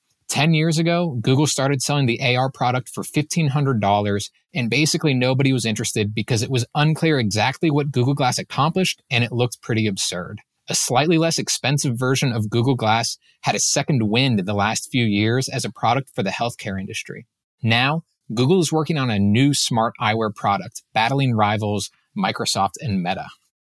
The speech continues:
Meanwhile, Stripe's valuation is on the move and not in the good direction. The digital payments processor's value peaked at ninety-five billion dollars two years ago.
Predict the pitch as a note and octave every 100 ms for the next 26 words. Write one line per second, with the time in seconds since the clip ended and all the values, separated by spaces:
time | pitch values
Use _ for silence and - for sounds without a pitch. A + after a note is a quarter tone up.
0 | _ - A2 D3+ F3 F3 F3 F3+ E3 -
1 | - C#3 F#3 C#3 C3+ D3+ C#3 D3 - A2
2 | G#2+ B2+ B2+ B2 G#2+ G#2 F#2 - - -
3 | B2+ G#2 A2+ C3 A2+ G2 G2+ G2 G2 F#2+
4 | - F#2+ F#2+ _ _ - A2+ D3+ E3 F#3+
5 | D3+ - E3 D#3+ - - C#3+ D#3 - C3+
6 | B2 G#2 F#2+ A#2+ C3 B2 B2 - - E3
7 | - A#2 A#2 G#2 C3 D3+ D3+ C#3 C3+ G#2+
8 | G#2 C#3 C#3 B2+ A2 A2+ A2+ F#2+ F2 -
9 | - B2+ G#2+ G#2 G#2 G#2+ F2 D2